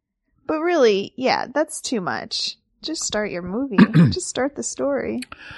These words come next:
Speaker 2: Another thing interesting about this movie is how much of it is in Spanish that's untranslated.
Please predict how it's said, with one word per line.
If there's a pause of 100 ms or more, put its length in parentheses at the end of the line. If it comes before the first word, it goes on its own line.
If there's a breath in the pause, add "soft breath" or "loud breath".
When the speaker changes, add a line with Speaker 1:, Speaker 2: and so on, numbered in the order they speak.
(340 loud breath)
Speaker 2:
Another
thing
interesting
about
this
movie
is
how
much
of
it
is
in
Spanish
that's
untranslated.